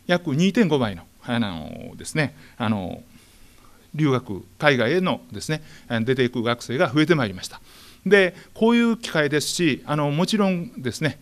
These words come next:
あの、世界国際化の波の中でですね、本学もですね、さらにですね、学生諸君をですね、バックアップしようということで、えー、その国際化計画の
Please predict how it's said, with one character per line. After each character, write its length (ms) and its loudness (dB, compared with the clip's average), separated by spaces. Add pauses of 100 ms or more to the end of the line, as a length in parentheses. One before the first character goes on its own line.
あ 120 -4
の、 580 -2
世 160 -4
界 440 0 (240)
国 180 -10
際 220 0
化 120 0
の 140 -4 (140)
波 200 -2
の 80 2
中 200 -6
で 100 -12
で 80 -14
す 100 -14
ね、 160 -2 (340)
本 160 0
学 200 -2
も 120 -8
で 80 -14
す 120 -10
ね、 200 0 (300)
さ 160 -2
ら 100 4
に 80 2
で 100 -2
す 120 -8
ね、 200 -2
学 220 0
生 140 0
諸 160 -2
君 180 -2
を 60 -4
で 100 -10
す 140 -8
ね、 60 -2
バ 160 -2
ッ 20 -16
ク 100 -2
ア 20 0
ッ 40 -4
プ 120 -12
し 100 -6
よ 100 0
う 40 -8
と 60 -8
い 80 -2
う 40 -4
こ 120 -16
と 120 -8
で、 220 2 (280)
え 480 0
ー、 20 -8
そ 160 -6
の 280 -2
国 180 -4
際 180 -2
化 140 -4
計 200 -2
画 200 -10
の 260 -2